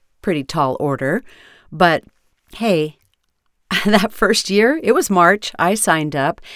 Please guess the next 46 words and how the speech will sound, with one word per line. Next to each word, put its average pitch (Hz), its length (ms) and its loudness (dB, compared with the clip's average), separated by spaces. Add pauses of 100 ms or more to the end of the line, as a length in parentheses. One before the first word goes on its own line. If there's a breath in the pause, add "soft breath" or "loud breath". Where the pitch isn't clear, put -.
(340 loud breath)
and 196 220 2
I 220 140 4
decided 160 720 0
if 180 140 -6
I'm 196 200 4
gonna 277 360 0 (220)
choose 196 280 0
a 247 80 0
word, 165 280 0
I 160 80 0
better 151 220 -2
get 214 180 -2
on 262 200 2
with 143 180 -4
it. 143 220 -4 (180)
So, 196 480 2 (1000 loud breath)
you 233 100 0
know, 233 120 2
I've 190 120 0
been 175 180 -2
giving 175 280 0
this 185 180 -4
a 156 60 -8
lot 143 220 -6
of 135 80 -10
thought, 190 760 -2 (120)
and 180 440 0 (360)
I 180 140 0
really 190 560 0
don't 214 300 0
think 202 280 -2
you 170 100 -4
can 143 260 -4
pull 180 520 0
a 208 100 0
word 175 500 2 (100)
out 165 300 -2
of 180 120 -4
a 180 60 -4
hat 147 500 -4
and 151 160 -8
have 139 220 -8
it 147 100 -8
work 127 260 -8
for - 160 -12
you. 127 340 -10